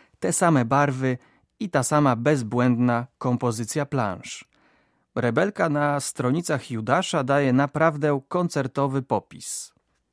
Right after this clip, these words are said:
Orwell, absolwent Eton, policjant, robociarz, dandys, bojownik, dziennikarz, buntownik, powieściopisarz, ekscentryk, socjalista, patriota, ogrodnik, pustelnik, wizjoner.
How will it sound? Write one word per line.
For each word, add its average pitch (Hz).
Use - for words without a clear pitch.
Orwell, 107
absolwent 131
Eton, 185
policjant, 156
robociarz, 147
dandys, 143
bojownik, 143
dziennikarz, 139
buntownik, 135
powieściopisarz, 135
ekscentryk, 151
socjalista, 135
patriota, 131
ogrodnik, 127
pustelnik, 143
wizjoner. 120